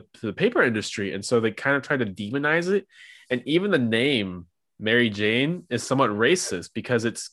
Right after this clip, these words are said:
kind of, uh, goes back to something that would sound somewhat Spanish, so marijuana, Mary Jane, um, but it's not true, you know. So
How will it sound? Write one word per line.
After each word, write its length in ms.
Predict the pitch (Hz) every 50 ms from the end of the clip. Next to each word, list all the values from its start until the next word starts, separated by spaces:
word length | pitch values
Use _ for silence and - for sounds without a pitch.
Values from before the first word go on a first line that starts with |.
| _
kind 380 | - - - 123 120 131 131 127
of, 240 | 127 127 123 120 - _ _ _ _ _ _ _ _ _ _ _ _ _ _ _ _ _ _ -
uh, 640 | 107 104 104 101 101 101 101 101 101 101 101 98 - - - _ _ _ _ _ - 131 123 113
goes 280 | 104 123 120 123 123 120
back 260 | - 117 120 120 -
to 260 | - - 120 113 110
something 320 | 104 - 127 123 135 127 117
that 120 | 120 -
would 100 | 117 110
sound 360 | - - 123 117 113 113 110
somewhat 680 | - - - - - - 139 135 139 139 127 107 - -
Spanish, 760 | - - - - 85 95 107 120 151 190 196 - - - _ _ _ _ _ _ _ _ _ _ _ _
so 160 | - - 127 107
marijuana, 720 | 113 117 117 110 104 98 101 104 107 113 120 127 127 120
Mary 260 | 113 107 110 107 107
Jane, 520 | 101 104 107 107 113 117 120 131 135 - _ _ _ _ _ _ _ _ _ _ -
um, 500 | 120 113 110 110 110 107 107 101 101 - _ _ _ -
but 100 | 131 127
it's 160 | 120 - -
not 240 | 135 135 131 120 -
true, 380 | - 151 147 123 104 95 92 104
you 80 | 107 95
know. 240 | 92 92 95 92 92
So 360 | - - 95 90 87 85